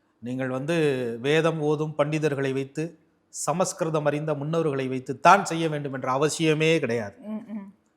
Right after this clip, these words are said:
Speaker 1: வாய்ப்பு இருப்பவர்கள் தாராளமாக செய்து கொள்ளலாம். வாய்ப்பே இல்லை அப்படிங்கிறவங்க, "ஆதி மூல கணபதியே, சிவபெருமானே, சுப்பிரமணிய கடவுளே, மகாலட்சுமியே, கங்கா தேவியே, பூமா தேவியே,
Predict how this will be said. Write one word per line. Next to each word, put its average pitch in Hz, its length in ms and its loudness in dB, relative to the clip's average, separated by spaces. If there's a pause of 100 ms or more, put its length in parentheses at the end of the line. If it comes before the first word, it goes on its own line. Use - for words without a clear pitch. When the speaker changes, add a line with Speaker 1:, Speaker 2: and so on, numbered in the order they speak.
(100)
Speaker 1:
வாய்ப்பு 165 340 2
இருப்பவர்கள் 143 500 -2
தாராளமாக 127 440 -2
செய்து 113 260 -8
கொள்ளலாம். 104 340 -8 (240)
வாய்ப்பே 147 420 2
இல்லை 127 240 -4 (160)
அப்படிங்கிறவங்க, 117 640 -4 (1000)
"ஆதி 220 440 12
மூல 233 300 12
கணபதியே, 226 640 12
சிவபெருமானே, 233 760 10
சுப்பிரமணிய 233 600 10
கடவுளே, 220 440 8
மகாலட்சுமியே, 226 840 10 (560)
கங்கா 240 400 12
தேவியே, 240 420 12 (120)
பூமா 247 260 12 (120)
தேவியே, 233 380 12